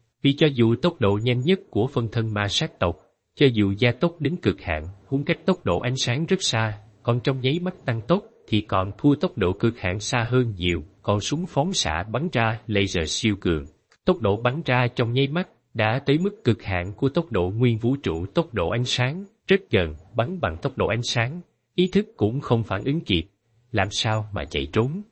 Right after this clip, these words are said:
Phốc, phốc, phốc, tên vũ giả vực chủ bật chiến, một tay cầm súng phóng xạ cấp E chín, một tay cầm loan đao không ngừng né tránh,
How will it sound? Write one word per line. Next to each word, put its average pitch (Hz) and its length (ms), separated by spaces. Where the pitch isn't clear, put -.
Phốc, 185 200
phốc, 143 200
phốc, 165 260
tên 156 180
vũ 139 200
giả 120 260
vực 110 260
chủ 117 160
bật 107 280
chiến, 180 360
một 101 240
tay 135 220
cầm 98 200
súng 160 320
phóng 175 280
xạ 85 380
cấp 170 160
E 123 120
chín, 123 400
một 110 220
tay 131 180
cầm 101 220
loan 123 320
đao 127 180
không 139 280
ngừng 92 280
né 135 180
tránh, 147 280